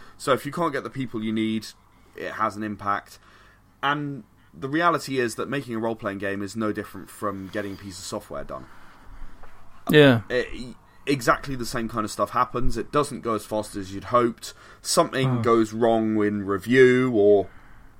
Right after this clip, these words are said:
Speaker 1: or whatever. And, yeah, I mean, therefore, the same techniques that you use in order to deal with a software project, you can use to deal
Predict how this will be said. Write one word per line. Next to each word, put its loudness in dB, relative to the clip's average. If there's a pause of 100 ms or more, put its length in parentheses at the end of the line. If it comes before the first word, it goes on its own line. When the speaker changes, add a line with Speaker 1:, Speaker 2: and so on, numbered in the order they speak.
(600)
Speaker 1:
or 2
whatever. 4 (520)
And, 2
yeah, 6
I 8
mean, 4
therefore, 4
the -4
same -2
techniques -4
that -4
you 0
use 0
in 0
order 2
to -8
deal 2
with -2
a -4
software -2
project, -6
you -6
can -4
use -2 (960)
to -8
deal 4